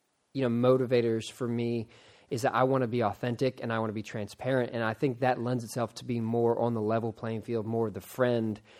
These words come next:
And a-, and so I see the, the, the downside is eventually you go, "Well, if I'm your friend, then you should show up for I'm doing this 'cause we're friends and you owe it to me." Or, "We're friends and this is what friends would do. Like, if I'm doing an event and you're my friend, well, of course you show up."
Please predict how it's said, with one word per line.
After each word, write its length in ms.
And 480
a-, 180
and 100
so 180
I 140
see 280
the, 140
the, 280
the 120
downside 600
is 140
eventually 380
you 160
go, 160
"Well, 180
if 140
I'm 160
your 120
friend, 340
then 120
you 120
should 280
show 280
up 200
for 100
I'm 140
doing 200
this 120
'cause 140
we're 140
friends 320
and 100
you 140
owe 140
it 120
to 100
me." 260
Or, 200
"We're 280
friends 400
and 120
this 120
is 60
what 180
friends 260
would 100
do. 120
Like, 200
if 100
I'm 160
doing 180
an 60
event 140
and 100
you're 80
my 120
friend, 300
well, 100
of 100
course 220
you 60
show 220
up." 180